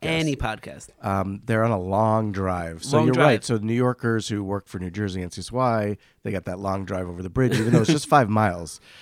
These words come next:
Speaker 2: It takes an hour. Um, long drive. They're looking for knowledge. They're looking, they're looking for, you know,
Speaker 1: I've
Speaker 2: s-
Speaker 1: broken up into three categories.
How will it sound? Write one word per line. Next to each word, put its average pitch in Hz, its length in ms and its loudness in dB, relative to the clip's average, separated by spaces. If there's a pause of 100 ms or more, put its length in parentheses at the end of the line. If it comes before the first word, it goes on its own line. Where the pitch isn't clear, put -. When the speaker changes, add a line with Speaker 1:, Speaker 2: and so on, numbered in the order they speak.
(160)
Speaker 2:
It 104 80 -6
takes 104 240 -4
an 95 60 -4
hour. 85 260 -6 (320)
Um, 110 340 2 (220)
long 123 180 2
drive. 151 240 4
They're 139 120 4
looking 147 260 -2
for 147 160 -6
knowledge. 104 440 0
They're 101 100 -4
looking, 110 380 -6
they're 104 160 -2
looking 110 340 -4
for, 107 400 -4
you - 80 -20
know, 131 40 -2
Speaker 1:
I've 156 100 0
Speaker 2:
s- 151 100 -10
Speaker 1:
broken 127 220 -2
up 113 120 -10
into 113 140 -14
three 95 160 -14
categories. - 360 -12